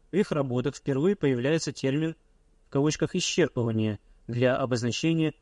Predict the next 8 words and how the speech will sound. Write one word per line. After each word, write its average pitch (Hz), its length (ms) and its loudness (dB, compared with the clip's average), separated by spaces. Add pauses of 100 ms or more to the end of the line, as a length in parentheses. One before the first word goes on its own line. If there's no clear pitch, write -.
(100)
метода 127 400 0
Архимеда. 117 600 0 (600)
Книга 165 340 2
Такке 131 540 0 (300)
о 135 80 -2
цилиндрах 156 520 0
и 120 60 -2
кольцах, 120 480 -4